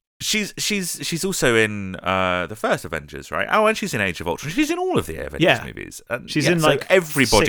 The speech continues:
Speaker 2: six.
Speaker 1: has seen her in something, right? I
Speaker 2: Yeah.
Speaker 1: refuse to believe there isn't, that, I refuse to believe that there are people out there who haven't seen an Avengers movie.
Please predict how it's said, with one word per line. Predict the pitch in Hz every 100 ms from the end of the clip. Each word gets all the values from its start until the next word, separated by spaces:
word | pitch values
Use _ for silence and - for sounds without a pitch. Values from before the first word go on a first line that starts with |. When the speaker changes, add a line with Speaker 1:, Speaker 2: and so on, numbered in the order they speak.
| 87
Speaker 2:
six. |
Speaker 1:
has | 87
seen | - 82 67
her | 76
in | 71
something, | - 69 - 64
right? | 58 - -
I | 92
Speaker 2:
Yeah. | 151 113 98
Speaker 1:
refuse | 117 110 139 127
to |
believe | 117 98 90
there | 82 82
isn't, | 78 78 - _ _
that, | 87 - 80 -
I | 90
refuse | 98 123 107
to |
believe | 90
that | 78
there | 55
are | 65
people | 78 78
out | 73
there | 50 67 - _ _ -
who | 78 69 64 - _ _ _
haven't | 87 73 71 -
seen | 78 67 67 - _
an | 78 76
Avengers | 73 71 78 - -
movie. | 53 - -